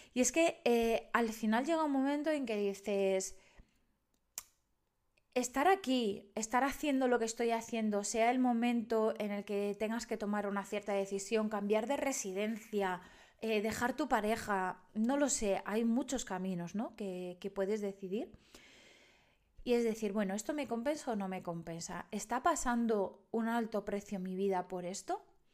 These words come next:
Yo me di cuenta que sí, porque tenía jornadas, eh, extenuantes, o sea, tenía horario de entrada sin horario de salida.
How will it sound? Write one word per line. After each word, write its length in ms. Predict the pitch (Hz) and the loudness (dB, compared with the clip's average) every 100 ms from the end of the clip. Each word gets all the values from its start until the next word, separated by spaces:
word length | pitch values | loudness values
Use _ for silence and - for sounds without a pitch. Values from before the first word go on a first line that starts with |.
| - - - - | -20 -20 -20 -4
Yo 140 | 202 | 0
me 120 | 254 269 | 4 4
di 120 | 240 | 4
cuenta 320 | 233 220 233 | 2 2 2
que 100 | 214 | 0
sí, 160 | 214 233 | -2 -2
porque 460 | 233 220 208 196 | -2 -2 0 0
tenía 520 | 196 208 202 220 226 - | 0 -2 0 0 -2 -6
jornadas, 960 | - 214 202 202 202 226 240 262 262 - _ | -4 -2 0 0 0 0 2 0 -2 -10 _
eh, 500 | 214 208 202 196 196 - | -6 -4 -4 -4 -6 -6
extenuantes, 920 | 220 - - 208 190 196 196 190 196 | -4 -4 -6 -6 -4 -2 -2 -4 -6
o 60 | |
sea, 240 | 185 202 185 | -4 -2 0
tenía 280 | 202 208 | 0 0
horario 300 | 202 202 247 | 2 2 2
de 80 | 262 | 0
entrada 400 | 226 202 208 220 | 0 -2 -2 -2
sin 200 | 233 196 | -2 -6
horario 360 | 185 190 196 220 | -6 -4 0 0
de 140 | 190 | -2
salida. 480 | 185 175 185 180 175 | -4 -6 -6 -6 -8